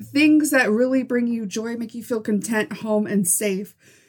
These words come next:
You're gonna write those down. You're also going to write down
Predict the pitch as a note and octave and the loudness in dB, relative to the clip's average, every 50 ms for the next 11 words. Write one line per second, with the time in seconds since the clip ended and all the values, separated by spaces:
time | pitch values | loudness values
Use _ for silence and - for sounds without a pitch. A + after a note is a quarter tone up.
0 | _ _ _ B3+ B3 C4 C#4 C#4+ C#4 C4+ C4+ C4 - - C4 B3+ B3+ A#3 - C4 | _ _ _ 2 4 6 6 6 6 6 4 4 4 4 2 2 2 2 2 2
1 | B3 A#3 A3 G#3+ B3+ C#4 - - - A3+ A#3 C4+ D4+ D4 - E4+ D#4 D4 - B3+ | 2 2 2 0 -2 -2 -4 -2 2 2 4 4 4 2 2 2 0 0 0 -2
2 | A#3+ A#3+ A#3+ A#3+ - B3+ A#3 G#3+ A3 G3+ G#3 G#3+ G#3+ - - - G3+ F3+ E3+ F3 | -2 0 -2 -2 -2 -4 -6 -2 -2 0 0 -2 -4 -8 -6 -2 0 0 0 0
3 | G3+ C#4 E4+ F4+ | 0 -2 -4 -4